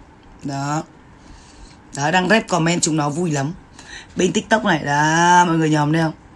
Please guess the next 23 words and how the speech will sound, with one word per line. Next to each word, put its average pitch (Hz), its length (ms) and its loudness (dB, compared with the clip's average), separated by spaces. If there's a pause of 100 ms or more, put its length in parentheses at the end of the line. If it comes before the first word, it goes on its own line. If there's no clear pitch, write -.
(180)
Đó. 175 680 4 (3250)
Ồ, 185 460 2
con 208 200 4
mày 180 140 4
mai 185 180 6
mốt 214 160 4
đi 202 80 2
ăn 196 160 4
mày, 160 240 2
dạ 147 260 0
vâng. 165 280 0 (760)
Cũng 196 200 -2
mong 214 220 2
vậy 175 320 2
ạ. - 20 -20 (960)
Cũng 196 180 -4
mong 202 200 2
là 165 60 0
mai 170 200 0
mốt 208 200 0
đi 190 80 0
ăn 180 180 -2
mày. - 220 -6